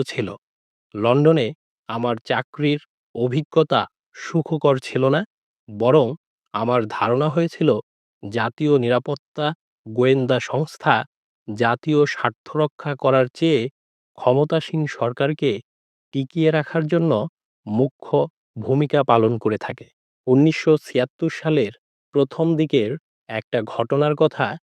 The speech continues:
এখানে বলতে হয়। ঢাকা থেকে নির্দেশ যায় বাংলাদেশ ব্যাংক থেকে দুজন প্রতিনিধি যাবেন বিশেষ কাজে, তাদের সহায়তা করতে হবে।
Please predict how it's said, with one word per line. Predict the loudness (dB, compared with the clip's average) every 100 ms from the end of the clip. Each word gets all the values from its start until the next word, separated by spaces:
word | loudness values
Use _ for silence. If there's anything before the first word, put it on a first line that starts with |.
| -6
এখানে | -6 -2 -2 0
বলতে | 0 0 -2
হয়। | -2 -4 _ _ _ _ -14
ঢাকা | -6 -4 -2 -2
থেকে | -2 -2 0
নির্দেশ | 0 -2 0 -2 -2 -2
যায় | 0 0 -2 -12 _ _ _
বাংলাদেশ | -6 -2 2 2 2 0
ব্যাংক | -2 -4 -4 -4
থেকে | -4 0 -2 -2 _ _ -10
দুজন | -2 0 0 -2
প্রতিনিধি | -2 -4 -2 -2 0 2
যাবেন | 2 4 2 -2 -10 _ _ -8 -2
বিশেষ | 0 0 -2 -2
কাজে, | -4 -4 -2 -4 _ _ _ _ -6
তাদের | -2 0 -2 -4 _ -12
সহায়তা | -2 2 2 2 -2 -2
করতে | -2 -4 -6
হবে। | -8 -8